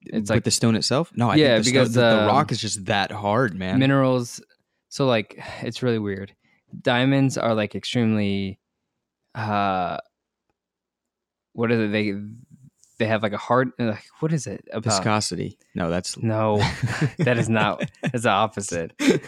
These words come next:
Speaker 1: But, like, diamonds, uh, although they are, although they are, like,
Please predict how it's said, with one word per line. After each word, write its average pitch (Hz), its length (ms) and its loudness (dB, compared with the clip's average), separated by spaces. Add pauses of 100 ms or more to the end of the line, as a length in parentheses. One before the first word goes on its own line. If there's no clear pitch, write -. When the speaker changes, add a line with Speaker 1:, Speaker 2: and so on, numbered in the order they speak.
(200)
Speaker 1:
But, 131 160 4
like, 123 220 2
diamonds, 135 520 4
uh, 113 160 -6 (140)
although 127 460 2
they 120 300 2
are, 98 760 -2 (920)
although 120 260 2
they 123 200 2
are, 104 260 2
like, 95 320 -4